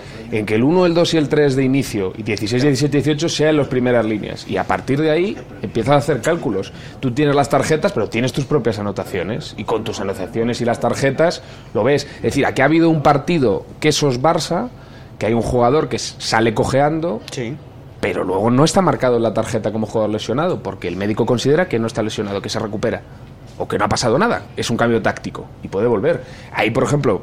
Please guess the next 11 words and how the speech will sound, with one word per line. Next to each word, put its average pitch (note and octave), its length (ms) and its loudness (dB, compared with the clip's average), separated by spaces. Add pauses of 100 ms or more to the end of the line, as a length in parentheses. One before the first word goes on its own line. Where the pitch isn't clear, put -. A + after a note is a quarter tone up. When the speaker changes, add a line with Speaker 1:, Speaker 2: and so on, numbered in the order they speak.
(140)
Speaker 1:
y - 80 -12
tampoco - 300 -4
pasa G#2 180 -2
nada G#2+ 100 2
por G#2+ 140 0
contarlo, A2 420 2 (560)
me F#2+ 160 -2
preguntan G#2+ 440 0
desde A2 160 2
el G2+ 80 -2
Quesos, B2 420 -2